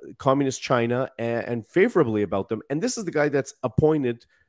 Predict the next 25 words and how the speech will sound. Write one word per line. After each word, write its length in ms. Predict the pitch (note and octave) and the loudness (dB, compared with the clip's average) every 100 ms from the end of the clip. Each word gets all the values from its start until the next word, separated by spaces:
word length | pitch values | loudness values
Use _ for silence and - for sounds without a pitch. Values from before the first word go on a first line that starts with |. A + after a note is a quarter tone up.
| _ | _
to 140 | - C#3+ | -4 -2
decide 440 | C3 - C#3 C3+ | -2 -2 0 0
whether 260 | A#2+ B2 B2+ | 0 0 -2
there's 200 | A2+ G#2+ | -4 -6
gonna 180 | A#2+ A#2 | -6 -4
be 40 | |
a 40 | |
public 320 | A2 A2 A2 A2 | -4 -4 -6 -8
inquiry 380 | G#2 D3 G3+ | -4 -2 -2
or 20 | A#2 | -4
not. 220 | D#2+ - _ _ _ _ _ | -6 -8 _ _ _ _ _
Then 160 | B3 D4+ | 4 6
there's 220 | E4 E3 | 2 0
more 340 | E3+ F#3+ D4 | 0 2 2
stuff 320 | E4 - F#3 - | 0 -2 -4 -4
that 140 | A#2 | -2
the 80 | B2+ | -2
media 340 | C3 B2 A#2 | 0 0 -2
hasn't 400 | A2+ A2+ G#2+ A2 A#2+ | 0 -2 -2 -6 -4
even 280 | A2+ G#2 | -6 -4
exposed, 640 | G2 - - G#2 F#2 F#2+ - - - _ | -6 -8 -4 -2 0 -2 -6 -16 -20 _
which 300 | C3 D#3+ D#3+ | 0 0 0
is 220 | D3+ C3 | -2 -2
that 320 | D#3 C#3 C#3 C3+ | 0 0 -2 -6
the, 220 | C3+ | -8